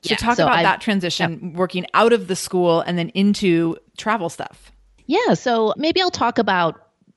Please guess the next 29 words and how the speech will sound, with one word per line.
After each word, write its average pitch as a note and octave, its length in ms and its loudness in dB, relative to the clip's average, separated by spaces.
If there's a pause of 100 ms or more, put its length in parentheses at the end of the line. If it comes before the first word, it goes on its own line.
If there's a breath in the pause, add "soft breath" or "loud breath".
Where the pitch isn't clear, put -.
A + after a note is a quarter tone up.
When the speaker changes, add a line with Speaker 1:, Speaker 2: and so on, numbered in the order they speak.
Speaker 2:
how C#3+ 480 2
we C#3+ 180 -2
got - 240 -2
to - 100 -4
this - 180 -6
place - 240 -2
Speaker 1:
Yeah, D4+ 100 0
Speaker 2:
and C#3+ 100 2
Speaker 1:
yeah, C3+ 140 2
Speaker 2:
why C3 60 2
Speaker 1:
yeah. B2+ 80 2
Speaker 2:
I D3+ 40 0
decided C3+ 400 -6
to - 100 -20
start. - 380 0 (380 loud breath)
So E3 600 0 (180)
just A#3 200 -2
in C#4 100 0
terms A#3 300 0
of E3 180 -2
my D#3 220 0
relationship D3 720 0
to - 120 -4
travel, C3 380 -2
you C#3 80 0
know, C#3 80 2
as C3+ 140 2
I - 40 4
mentioned, C#3 440 0